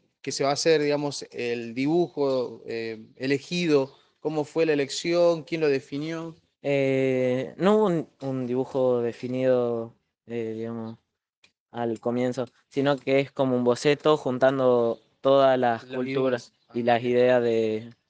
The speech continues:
Speaker 2: Jujuy.
Speaker 1: Y así surge entonces esta idea.
Speaker 2: Exacto, también con, con la base que tuvimos en, de artes en, en el colegio, pudimos, eh, como hacer un boceto.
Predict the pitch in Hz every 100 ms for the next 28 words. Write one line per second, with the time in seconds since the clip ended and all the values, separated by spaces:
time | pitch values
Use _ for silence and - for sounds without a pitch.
0 | _ - 120 127 117 _ _ _ _ _
1 | _ _ _ _ _ _ _ 123 123 123
2 | 131 175 - 180 175 180 156 147 151 165
3 | 135 135 131 131 127 117 107 _ 113 113
4 | 123 117 117 117 123 139 139 139 135 139
5 | _ _ - 123 120 117 113 113 113 123
6 | _ - 117 113 117 131 131 147 120 123
7 | 117 - 120 127 127 123 120 110 104 117
8 | 120 120 - 127 123 117 117 113 117 -
9 | _ _ _ 117 117 113 123 127 - 147
10 | 147 123 120 123 117 113 _ _ _ _
11 | _ _ 113 113 113 107 104 104 _ _
12 | - 113 110 - 127 120 113 - 120 -